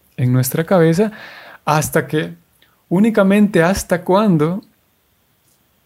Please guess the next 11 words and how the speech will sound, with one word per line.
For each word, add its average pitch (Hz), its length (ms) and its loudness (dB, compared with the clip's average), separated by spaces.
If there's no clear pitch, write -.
hasta 139 260 -4
cuando 139 240 -2
nosotros 160 380 0
nos 185 140 0
sentamos 202 460 2
y 190 40 4
hacemos 180 360 2
el 208 140 2
trabajo 180 400 2
de 196 100 2
pensar, 143 500 -2